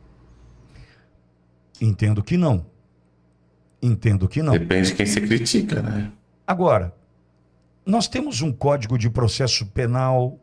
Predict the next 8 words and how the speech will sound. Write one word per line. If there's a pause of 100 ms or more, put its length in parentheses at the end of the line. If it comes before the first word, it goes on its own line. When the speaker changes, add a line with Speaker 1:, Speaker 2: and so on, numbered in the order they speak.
Speaker 1:
um
código
de
civil. (560)
Nós
temos (520)
ferramentas
constitucionais